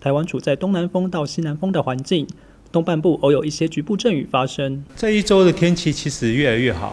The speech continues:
Speaker 2: 哈，今天受到东北锋面的影响，然后明天大概受到锋面，呃，东北季风的影响。但是因为这一波锋面下来啊，它的空气比较干，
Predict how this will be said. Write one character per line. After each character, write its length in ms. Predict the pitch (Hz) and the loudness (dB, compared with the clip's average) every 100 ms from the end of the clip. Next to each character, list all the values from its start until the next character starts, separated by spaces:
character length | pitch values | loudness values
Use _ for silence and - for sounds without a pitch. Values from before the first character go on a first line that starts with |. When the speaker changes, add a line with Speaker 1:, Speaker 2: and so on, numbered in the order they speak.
| 107 | -10
Speaker 2:
哈， 160 | 110 - - | -12 -14 -12
今 240 | - 156 156 | -6 -4 -2
天 340 | 151 151 151 | -2 0 -2
受 200 | 147 151 | -2 -2
到 200 | 131 123 | 0 -2
东 240 | - 135 | 0 -2
北 240 | 131 113 107 | -2 -4 -6
锋 180 | 120 160 | -2 2
面 140 | 156 123 | 4 4
的 60 | |
影 160 | 113 127 | 2 0
响， 200 | 123 92 110 | -2 -6 -4
然 140 | 113 | -2
后 60 | 127 | -2
明 200 | 120 120 | -2 -2
天 160 | 127 | -2
大 100 | 127 | 0
概 120 | 120 | -2
受 160 | 110 127 | -2 -2
到 180 | 117 104 | -2 -4
锋 160 | 113 | -4
面， 240 | 113 113 113 | -6 -6 -8
呃， 380 | - 110 104 98 | -4 -4 -2 -2
东 160 | 90 123 | -2 -4
北 80 | 98 | -4
季 160 | - | -6
风 160 | 104 107 | -6 -6
的 60 | 98 | -4
影 120 | 104 | -6
响。 160 | - - - - - - | -8 -16 -18 -18 -18 -6
但 160 | 175 175 | -4 -2
是 220 | - 165 | -2 0
因 120 | 175 | 2
为 100 | 165 | 2
这 140 | 160 | 2
一 100 | 160 | 2
波 420 | 160 160 147 147 143 | 2 2 4 4 0
锋 320 | - - 151 | -4 -2 0
面 220 | 151 131 | 2 0
下 220 | - 147 | 0 0
来 160 | 107 98 | 2 -2
啊， 180 | 95 98 | -6 -6
它 100 | 139 | -6
的 60 | 127 | -4
空 180 | 139 | -4
气 120 | 131 117 | -4 -6
比 80 | |
较 120 | - 107 | -6 -6
干， 260 | - 104 | -6 -8